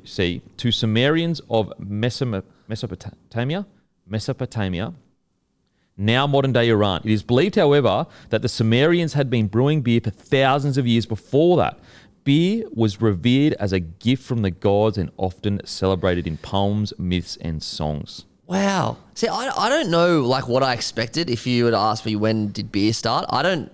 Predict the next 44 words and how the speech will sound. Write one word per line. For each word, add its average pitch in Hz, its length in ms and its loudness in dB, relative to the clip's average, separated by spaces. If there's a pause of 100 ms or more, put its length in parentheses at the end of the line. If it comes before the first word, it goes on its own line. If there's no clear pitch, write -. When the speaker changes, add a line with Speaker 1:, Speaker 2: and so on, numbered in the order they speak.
(220)
Speaker 2:
I 123 100 2
wouldn't 175 180 0
have 147 80 -2
had 135 140 0
an 101 80 -6
answer 107 260 -4
for 120 200 0
you. 196 160 -2 (800)
But 156 100 -2
I 165 60 -4
don't 208 280 -2
know 320 100 2
if 277 140 0
I - 20 2
would 202 140 4
have 165 80 0
thought 135 420 0 (220)
<laughs> - 260 -2
when 208 120 0
the 135 80 0
pyramids 180 540 2
were 117 60 0
being 107 300 0 (360)
Speaker 1:
Mate. 107 180 0
Speaker 2:
built 131 140 2
and 131 120 0
then 135 120 0
back 135 240 -4
to 123 100 -8
two - 260 -2
thousand, 135 420 0
three 131 200 0
thousand, 120 400 0
B-, 110 180 -2
like, 107 120 -4
before 117 240 -2
Jesus. 131 600 -2 (140)
Speaker 1:
Mate, 101 220 -2 (360)
beer, 170 280 0
beer 196 200 0
production 185 300 2
expanded 135 760 0
under 104 180 2
Babylon, 107 480 0